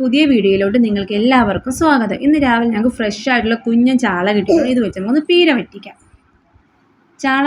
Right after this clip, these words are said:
നല്ലപോലെ കഴുകി വൃത്തിയാക്കി വെട്ടി വെച്ചിട്ടുണ്ട്. ഇതിനാവശ്യമായ അരമുറി തേങ്ങ, ഒരു മൂന്ന് പച്ചമുളക്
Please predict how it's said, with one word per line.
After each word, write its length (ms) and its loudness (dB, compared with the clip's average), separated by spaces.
നല്ലപോലെ 280 -2
കഴുകി 540 0
വൃത്തിയാക്കി 760 -4
വെട്ടി 260 -8
വെച്ചിട്ടുണ്ട്. 560 -4
ഇതിനാവശ്യമായ 600 0
അരമുറി 300 0
തേങ്ങ, 320 -4
ഒരു 220 -2
മൂന്ന് 260 2
പച്ചമുളക് 720 -2